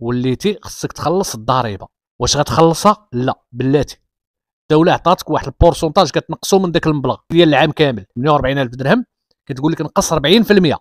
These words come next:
ومنين كتحسب أربعين في المية ديال أربعة المليون وثمانمية، كتلقاها شي مليون وتسعمية تقريبا. اذا نقصتيها من ديك أربعة المليون وثمانمية، ها انت هبطتي تحت ثلاثة المليون ووليتي معفي.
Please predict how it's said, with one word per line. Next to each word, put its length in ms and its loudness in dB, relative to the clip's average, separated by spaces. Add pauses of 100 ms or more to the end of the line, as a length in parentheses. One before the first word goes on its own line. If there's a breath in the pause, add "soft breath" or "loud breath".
ومنين 260 2
كتحسب 420 2
أربعين 280 4
في 100 -2
المية 300 4 (120)
ديال 160 0
أربعة 180 0
المليون 380 0
وثمانمية، 540 -4 (180)
كتلقاها 380 -4
شي 160 -4
مليون 300 -2
وتسعمية 500 -6 (640)
تقريبا. 420 -4 (260)
اذا 140 -2
نقصتيها 680 -4 (120)
من 120 -6
ديك 160 -6
أربعة 180 -2
المليون 280 -2
وثمانمية، 640 -2
ها 80 -4
انت 160 -6
هبطتي 560 -4 (340)
تحت 260 -8
ثلاثة 240 -2
المليون 480 2 (240)
ووليتي 540 4
معفي. 360 -12